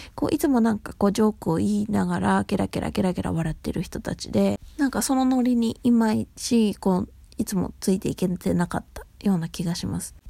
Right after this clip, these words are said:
なんか、多分基本的にこの笑いのツボがすごい違ったんだと思います。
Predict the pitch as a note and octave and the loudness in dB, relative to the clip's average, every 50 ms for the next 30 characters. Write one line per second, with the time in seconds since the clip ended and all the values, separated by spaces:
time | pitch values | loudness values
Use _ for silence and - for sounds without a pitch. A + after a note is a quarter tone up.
0 | - - - D4 C#4+ - - - - - - D4 C#4+ C#4 A3+ - - C4 A#3+ B3+ | -12 -8 -6 -6 -4 -2 -2 -2 -2 0 2 4 4 4 4 2 2 2 2 2
1 | - D4 - - C4 C4 C4+ - - A#3 A3+ A#3 A#3 A#3 A#3 - - A3 G#3+ A#3+ | 0 -2 -2 0 0 0 0 0 0 0 2 2 2 0 0 0 2 2 2 4
2 | B3+ D4 D4 D4+ - - - - D4 C#4 - - - - - - - C4+ C4+ C4 | 2 2 0 -2 -4 -6 -4 -2 -2 -2 -2 -4 -8 -12 -6 -2 0 2 2 2
3 | A#3+ - - G#3 G#3 G3 - - - G3+ G3 - - - - - - - - - | 2 0 -2 -2 -2 -2 -2 0 0 0 2 0 -2 -4 -6 -6 -4 -6 -6 -8
4 | - - - - | -8 -10 -10 -12